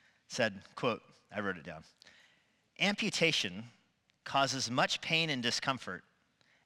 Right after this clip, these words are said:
and often inconvenience." <laughs> Often inconvenience. All right. Is that Jesus' point?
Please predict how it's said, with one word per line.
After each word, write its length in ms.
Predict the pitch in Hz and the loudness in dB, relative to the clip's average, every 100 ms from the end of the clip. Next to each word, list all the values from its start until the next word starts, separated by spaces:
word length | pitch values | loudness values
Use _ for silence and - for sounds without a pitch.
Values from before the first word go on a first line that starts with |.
| - | 0
and 160 | 143 - | 0 2
often 380 | - 185 - 147 | 2 0 0 -4
inconvenience." 1080 | - 143 - 120 101 123 104 - - - - _ _ - - - - - - - - - - | -2 -4 -2 -4 -2 -2 -4 -6 -8 -8 -8 _ _ -20 -20 -20 -20 -20 -20 -20 -20 -20 -20
<laughs> 1500 | - - - - - - - - - - - - - - - | -20 -20 -20 -20 -20 -20 -20 -20 -20 -20 -20 -20 -20 -12 -4
Often 440 | 151 - 190 185 | -4 -4 -4 -4
inconvenience. 1040 | - 139 143 139 120 110 87 90 - - - _ _ _ - | -4 -8 -8 -8 -8 -8 -10 -12 -14 -14 -18 _ _ _ -16
All 180 | 123 135 | -12 -10
right. 260 | 131 101 - _ - - _ _ _ _ _ _ _ _ _ _ _ _ _ _ _ _ _ _ _ _ _ _ _ _ _ _ _ _ _ _ _ _ _ _ - _ | -10 -12 -18 _ -20 -20 _ _ _ _ _ _ _ _ _ _ _ _ _ _ _ _ _ _ _ _ _ _ _ _ _ _ _ _ _ _ _ _ _ _ -20 _
Is 80 | 117 | 4
that 160 | 156 131 | 4 6
Jesus' 480 | 151 139 131 113 - | 6 6 2 -2 -2
point? 280 | 123 98 | -2 -2